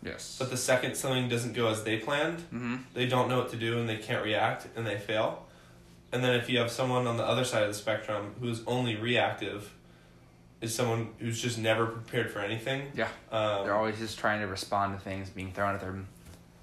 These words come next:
Speaker 2: Exactly. Yeah, and if you have a balance of both, then you're gonna be very prepared. And when things don't go your way, you're gonna be able to adapt.
Speaker 1: Mm-hmm.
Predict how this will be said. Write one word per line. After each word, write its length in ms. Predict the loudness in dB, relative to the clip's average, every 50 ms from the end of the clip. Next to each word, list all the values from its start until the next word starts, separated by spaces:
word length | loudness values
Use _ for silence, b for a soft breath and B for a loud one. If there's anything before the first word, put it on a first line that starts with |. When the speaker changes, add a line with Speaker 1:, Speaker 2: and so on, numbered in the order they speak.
| -20 -20 -20 -20 -20 -20 -20 -20 -10 -6
Speaker 2:
Exactly. 560 | -6 -2 2 6 6 6 6 4 0 -4 -6 B B B B 0
Yeah, 380 | 4 6 8 8 8 6 4 0
and 400 | 0 0 0 0 0 -2 -4 -8 -14 -20 -12 -6
if 160 | -4 -4 2 4
you 80 | 6 6
have 80 | 6 6
a 40 | 6
balance 320 | 6 6 8 8 6 4
of 100 | 0 -2
both, 380 | 0 2 2 2 2 0 -4 -10 -8
then 160 | -6 -4 -2 0
you're 100 | 0 0
gonna 120 | 2 2
be 100 | 2 0
very 360 | 0 2 4 4 4 4 2 0
prepared. 540 | -4 -4 0 2 2 4 2 2 -2 -6 B B B B B B B B B B B -20 -20 -20 -20 -20 -20 -20 -18 -4 0
And 180 | 0 2 4
when 140 | 4 2 2
things 240 | 2 2 2 2 2
don't 200 | 2 2 2 4
go 120 | 2 2
your 160 | 2 4 4 6
way, 260 | 6 6 6 4 2 -2 -8 -14 -20 -20 -20 -20 -14 -6
you're 140 | -2 0 2
gonna 120 | 4 4
be 60 | 6
able 160 | 6 6 4 2
to 140 | 0 -2
adapt. 480 | -2 0 0 0 -2 -2 -2 -6 -6 -6
Speaker 1:
Mm-hmm. 220 | -2 0 0 0